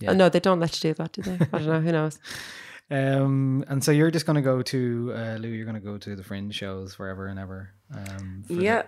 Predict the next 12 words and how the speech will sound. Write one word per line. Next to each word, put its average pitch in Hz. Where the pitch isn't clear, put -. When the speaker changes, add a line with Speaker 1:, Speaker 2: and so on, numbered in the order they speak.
Speaker 1:
the, -
for -
the 113
next 107
week. -
Speaker 3:
I 202
actually 202
have 202
a 190
Fringe 190
show 190
every 202